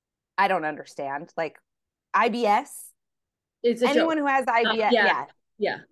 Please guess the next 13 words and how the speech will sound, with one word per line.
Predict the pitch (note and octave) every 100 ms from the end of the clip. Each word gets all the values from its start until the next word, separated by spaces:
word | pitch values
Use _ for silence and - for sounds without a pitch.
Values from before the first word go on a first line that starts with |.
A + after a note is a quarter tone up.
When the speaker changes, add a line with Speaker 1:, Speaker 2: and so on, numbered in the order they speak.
| _
Speaker 1:
That's | G#3+ A3
Speaker 2:
It's | C4+
Speaker 1:
not | C#4+
even, | D#4 D4 C#4+
like, | B3+ B3
a |
real | A3 A#3+ A3
thing. | - B3 G#3 G3
That's | F#3+ -
just, | B3+ B3+
like, | A3
a | G3+
symptom. | - - A3+ - C#3 C#3